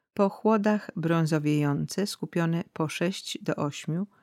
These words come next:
u podobnego Rhododendron dauricum najwyżej po trzy i opadające dopiero po przekwitnieniu,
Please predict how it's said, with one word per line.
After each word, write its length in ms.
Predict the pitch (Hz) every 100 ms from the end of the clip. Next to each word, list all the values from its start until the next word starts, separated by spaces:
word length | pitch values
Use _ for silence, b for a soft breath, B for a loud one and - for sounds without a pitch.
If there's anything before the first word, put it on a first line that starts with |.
| -
u 120 | 180
podobnego 760 | 165 175 165 165 196 214 170 -
Rhododendron 760 | 160 147 147 165 165 160 151 -
dauricum 760 | 151 147 156 202 - 135 - - _ _ _ -
najwyżej 520 | 170 170 185 185 170
po 160 | -
trzy 360 | 170 - - - - -
i 140 | 185
opadające 840 | 175 165 160 165 190 202 202 180 156
dopiero 600 | 160 160 - 202 208 208
po 260 | - 160
przekwitnieniu, 960 | 156 - 160 - 156 - 147 - 156